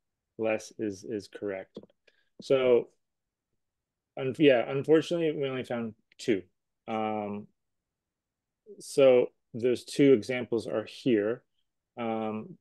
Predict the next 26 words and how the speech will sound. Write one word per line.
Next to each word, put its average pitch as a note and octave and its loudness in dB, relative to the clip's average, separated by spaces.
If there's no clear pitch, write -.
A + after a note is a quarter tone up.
you A#2 -12
can A#2+ -10
see C3+ 2
that B2+ 2
Brandon, C3 0
Brandon B2+ 0
University B2+ 0
actively B2+ 4
seeks - -2
to C3 0
include, B2 2
uh, A2+ -2
equitable, A#2+ 0
diverse, A2 0
uh, G#2 -6
accessible, A#2 -2
and A#2 -10
inclusive A2+ -2
content, E3 -10
uh, G#2+ -4
while G#2+ -2
Western, A#2 -4
uh, A2 -6
Libraries C3 4
is A2+ -4
committed A#2 -2